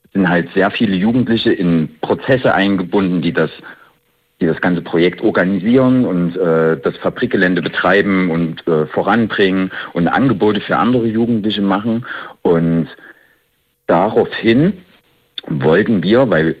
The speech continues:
bis, äh, letztes Jahr war das so, dass ich als Sozialarbeiter mit einer dreißig-Stunden-Stelle das irgendwie gewuppt hab, was so im Nachhinein betrachtet irgendwie ein bisschen wahnsinnig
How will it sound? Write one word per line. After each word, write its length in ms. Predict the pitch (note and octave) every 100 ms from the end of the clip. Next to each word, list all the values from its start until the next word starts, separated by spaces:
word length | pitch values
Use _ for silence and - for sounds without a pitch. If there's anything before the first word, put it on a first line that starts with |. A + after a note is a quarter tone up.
| _
bis, 160 | F2+ E2+ - -
äh, 280 | E2+ D2+ D2+
letztes 480 | F2 - - F2
Jahr 240 | G2 F#2+ G#2
war 100 | F2
das 140 | D#2 -
so, 200 | G#2 A#2
dass 180 | E2 - - _
ich 420 | G#2 A2 - -
als 280 | E2 F2 F2 - - _
Sozialarbeiter 760 | E2+ - F2+ A2+ G2+ F#2+ F#2+
mit 240 | G2 F2 D#2
einer 160 | D#2
dreißig-Stunden-Stelle 1120 | D2 - D2+ F2 D#2+ F#2+ G2+ F#2+ - - D2+ D#2+
das 160 | - - -
irgendwie 720 | G#2+ A#2+ G2 F2 F#2 G2 G2+ - - - - -
gewuppt 440 | E3+ C3+ C3 -
hab, 280 | G2+ A#2 - -
was 280 | D2 D#2 - -
so 500 | E2+ E2 E2+ D#2+ D#2 - - -
im 480 | G#2+ A#2+ D3+ G2+ F#2+
Nachhinein 580 | F2 G2+ A2+ F#2+ F#2
betrachtet 540 | F2+ - F2 F2+ - F2
irgendwie 540 | F2 E2+ D#2+ D#2+ D#2 -
ein 140 | F#2+ F2+
bisschen 360 | G2+ - E2 C#2
wahnsinnig 640 | D2+ A2+ G#2+ A2+ A#2 -